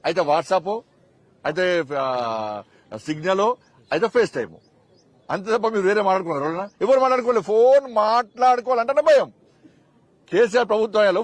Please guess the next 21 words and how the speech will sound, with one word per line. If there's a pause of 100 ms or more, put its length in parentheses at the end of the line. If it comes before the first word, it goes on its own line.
(120)
ఫోన్ (220)
మాట్లాడుకోవాలంటే
భయం. (840)
మీరు
మాట్లాడుకోండి
చెప్పండి,
మీ
కెమెరా
ముందు
మాట్లాడుకున్నారా? (1300)
భార్యతో (160)
మాట్లాడాలన్నా
FaceTime-ే, (1300)
కొడుకుతో (160)
మాట్లాడాలన్నా
FaceTime-ే, (1400)
ఇంకెవరితో (100)
ఆఫీసర్తో
మాట్లాడాలన్నా (100)
FaceTime-ే, (880)
లేకుంటే